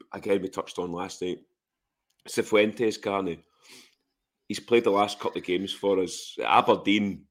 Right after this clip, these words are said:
<sighs> he was all right for me. I think a lot of people said he actually played quite well, he, but I just, but last night for me, he just, it was a lost jersey for me.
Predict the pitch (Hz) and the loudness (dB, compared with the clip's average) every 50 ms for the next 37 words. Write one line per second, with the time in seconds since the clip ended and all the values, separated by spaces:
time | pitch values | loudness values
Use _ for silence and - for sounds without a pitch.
0 | _ _ _ _ _ _ _ _ _ _ _ _ _ _ _ _ _ _ _ _ | _ _ _ _ _ _ _ _ _ _ _ _ _ _ _ _ _ _ _ _
1 | _ _ - - - - - - - - - - - - - - _ _ _ _ | _ _ -10 -8 -8 -8 -8 -10 -14 -18 -20 -20 -20 -20 -20 -20 _ _ _ _
2 | - 110 107 104 110 117 113 110 98 95 104 107 98 - - 101 95 98 95 95 | -8 -6 -4 4 6 8 8 8 8 6 4 4 2 0 -2 0 0 2 2 2
3 | 98 95 95 - _ _ _ _ _ _ _ _ _ 101 107 107 - 107 107 110 | 2 0 -4 -14 _ _ _ _ _ _ _ _ _ -4 -2 0 0 2 6 8
4 | 120 110 - - 98 92 95 90 - - 95 92 98 95 92 - - - _ 92 | 6 6 6 2 -8 -12 -12 -8 -6 -4 -2 -2 -2 -4 -4 -6 -14 -10 _ -8
5 | 90 85 - - 95 95 95 - 73 98 95 92 95 92 92 92 90 82 78 _ | -8 -8 -6 -4 -2 -2 -2 -2 -4 -4 -2 0 0 0 -2 -4 -8 -10 -12 _
6 | _ _ - - - - - - - - 110 - - 123 - - - _ _ _ | _ _ -16 -16 -16 -18 -20 -18 -14 -14 -10 -8 -8 -8 -8 -8 -12 _ _ _
7 | _ _ _ _ _ _ _ _ _ - 101 73 78 104 107 117 - - 95 90 | _ _ _ _ _ _ _ _ _ -4 -2 0 4 4 4 4 2 -2 -4 -4
8 | 92 92 - - 85 87 85 87 90 92 - - 87 - - 110 101 - - - | -4 -4 -4 -8 -8 -6 -4 -2 0 0 0 -2 -4 -4 -4 -4 -4 -4 -10 -12
9 | - - _ - 98 87 90 92 - 87 87 85 92 101 101 101 - - 90 85 | -14 -16 _ -8 -6 -4 -4 -4 -4 -4 -2 2 4 4 4 2 -4 -6 -4 -4
10 | 90 92 87 95 90 - - 92 87 85 87 90 92 90 87 - _ | -4 -2 -2 -6 -8 -4 -4 -4 -4 -2 -2 0 -2 -2 -4 -6 _